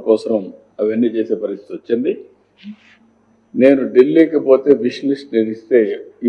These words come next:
పనులు చేయమని అడిగితే వాళ్ళంతవరకు మీరు ఇది చేస్తే ఇది చేయగలుగుతాం తప్ప లేకపోతే మేము హెల్ప్‌లెస్ అని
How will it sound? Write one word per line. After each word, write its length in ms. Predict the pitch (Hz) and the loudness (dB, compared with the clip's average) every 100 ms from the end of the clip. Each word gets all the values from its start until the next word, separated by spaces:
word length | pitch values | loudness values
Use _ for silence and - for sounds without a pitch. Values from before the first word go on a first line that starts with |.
| 120 | 0
పనులు 220 | 120 135 - | 0 0 2
చేయమని 300 | 127 123 120 | 2 2 0
అడిగితే 340 | 113 113 113 98 87 - _ _ _ _ _ _ _ _ 90 | -2 -4 -2 -2 -2 -12 _ _ _ _ _ _ _ _ 2
వాళ్ళంతవరకు 640 | 107 135 139 123 151 139 147 139 | 6 8 6 4 2 2 0 4
మీరు 160 | 131 135 123 | 4 4 0
ఇది 120 | 117 123 | 0 2
చేస్తే 380 | 139 135 165 175 175 - 131 | 4 2 2 2 0 -4 -4
ఇది 120 | 123 104 | -4 2
చేయగలుగుతాం 540 | 127 127 131 123 120 110 | 4 4 0 0 -2 0
తప్ప 160 | 113 110 143 | -2 0 0
లేకపోతే 300 | 127 - 123 117 | 0 0 -2 0
మేము 140 | 107 104 | -2 -2
హెల్ప్‌లెస్ 460 | 107 113 120 113 | -4 0 0 2
అని 100 | 120 | -2